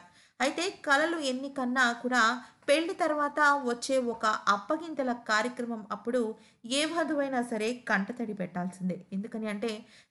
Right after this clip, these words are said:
తన త-, మనుషుల్ని, తన తల్లిదండ్రుల్ని శాశ్వతంగా తనకు దూరంగా వెళ్ళిపోవడం అనేది నిజంగా ఏ ఆడపిల్లకైనా ఒక కఠినమైన పరీక్ష అని చెప్పుకోవచ్చు.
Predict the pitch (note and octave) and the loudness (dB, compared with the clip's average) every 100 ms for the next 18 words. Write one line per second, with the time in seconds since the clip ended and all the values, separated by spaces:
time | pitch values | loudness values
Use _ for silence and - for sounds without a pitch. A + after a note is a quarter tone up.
0 | - B3 B3 B3 A#3+ A3+ A#3+ B3+ D4 C4 | 2 4 4 2 0 2 0 0 -4 -4
1 | B3+ B3 A#3 G#3+ A3 A#3+ B3 A3+ A3+ A#3 | -4 -2 -2 -2 -2 0 0 -2 -4 -4
2 | B3 B3 A3 G#3+ A#3 - A3+ A#3 A3 G#3+ | -4 -4 -4 -4 -8 -8 -4 0 0 0
3 | - - _ C#4+ D4 D4 A3 A#3 C#4+ D#4+ | -8 -20 _ 2 2 2 -2 0 2 2
4 | D4 C4+ B3+ - G#3 A#3 A#3+ A#3+ A#3+ - | 4 4 4 -2 -4 -4 0 0 0 -4
5 | A3 A3 A3+ G3+ - G#3 A3 A#3 A3+ A3+ | -2 -2 -4 -8 -8 -6 -4 -4 -6 -6
6 | A3+ A#3 A3+ A#3+ G#3 A3+ C4 B3+ A#3+ B3 | -6 -4 -2 -4 -6 -4 -2 0 -2 -4
7 | A#3 A3+ A3+ A3 A#3 G#3 G#3 - - A3+ | -8 -8 -8 -6 -4 -4 -6 -20 -8 -4
8 | A#3+ A#3+ G#3 F#3 B3 C4 B3+ A3+ A3 F#3+ | -2 -2 -2 -2 -2 -2 -4 -6 -6 -6
9 | F#3+ - G#3+ G#3 F#3 D#3 G2 F#2 | -6 -8 -10 -10 -14 -14 -14 -14